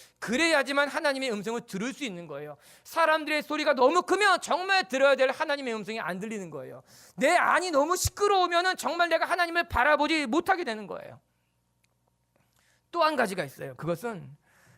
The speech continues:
하나님의 말씀에, 하나님의 음성에 집중하는 훈련하는 거예요. 주변이 시끄럽지 않은데도 불구하고 듣지 못할 때가 있어요. 이는 내가 집중하지 못하기 때문에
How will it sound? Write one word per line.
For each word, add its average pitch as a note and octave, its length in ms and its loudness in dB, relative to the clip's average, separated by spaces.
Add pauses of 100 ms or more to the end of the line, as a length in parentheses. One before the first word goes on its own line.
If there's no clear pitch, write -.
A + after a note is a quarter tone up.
(160)
하나님의 C4 1400 -2
말씀에, F3 640 -4
하나님의 B3+ 520 -4
음성에 G3+ 640 -4
집중하는 B3 760 -2 (240)
훈련하는 A3 540 -2
거예요. C3 300 -14 (680)
주변이 D#4+ 800 0
시끄럽지 D4 880 -2
않은데도 A#3+ 480 0
불구하고 G3+ 640 -2
듣지 E3+ 240 -12
못할 C3 280 -10
때가 G#2+ 220 -14
있어요. A#2+ 480 -20 (540)
이는 G#3 420 -4 (380)
내가 F3+ 560 -2
집중하지 A3+ 720 -4
못하기 F#3+ 440 -8
때문에 A#3 520 -10